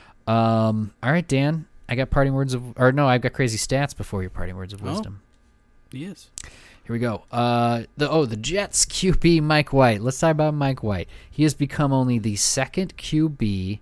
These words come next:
Speaker 1: since nineteen fifty to throw for over four hundred yards in his first start.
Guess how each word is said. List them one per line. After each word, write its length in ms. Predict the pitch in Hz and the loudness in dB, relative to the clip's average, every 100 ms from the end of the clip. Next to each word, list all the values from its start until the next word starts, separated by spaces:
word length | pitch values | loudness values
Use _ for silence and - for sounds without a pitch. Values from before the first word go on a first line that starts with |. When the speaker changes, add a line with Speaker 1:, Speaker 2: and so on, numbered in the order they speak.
| _ _ _ _ _ _ _ _ _ _ _ - | _ _ _ _ _ _ _ _ _ _ _ -8
Speaker 1:
since 440 | - - 113 - | -2 -2 -2 -2
nineteen 580 | 104 117 139 - 143 139 | -2 0 0 -2 -2 -2
fifty 720 | - - 123 113 - 95 82 | -4 -2 -2 -2 -8 -10 -10
to 140 | - 101 | -10 -8
throw 340 | - 113 107 | -6 -4 -4
for 240 | - 107 104 | -6 -8 -6
over 280 | 101 95 | -6 -6
four 420 | 92 - - 139 143 | -10 -10 -4 -2 -2
hundred 480 | - 131 131 127 | -6 -6 -4 -4
yards 520 | 117 117 107 95 85 92 | -2 -2 -2 -4 -8 -10
in 160 | 90 | -10
his 200 | - 90 - | -10 -10 -10
first 460 | - 87 - - | -12 -10 -6 -4
start. 600 | - - - - - - | -4 -4 -8 -12 -12 -12